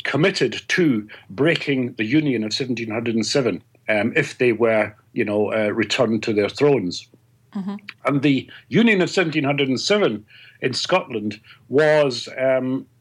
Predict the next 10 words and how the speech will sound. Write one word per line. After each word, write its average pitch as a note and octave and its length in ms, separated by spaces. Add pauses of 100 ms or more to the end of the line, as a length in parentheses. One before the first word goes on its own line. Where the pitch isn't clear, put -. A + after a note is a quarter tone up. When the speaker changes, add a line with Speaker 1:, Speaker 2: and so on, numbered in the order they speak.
(180)
Speaker 1:
certainly C#3 580
in B2+ 100
the B2 80
first C#3 380
decades C#3 500
after C3 280
seventeen A#2+ 420
hundred A2+ 220
and A2 120
seven, A#2 460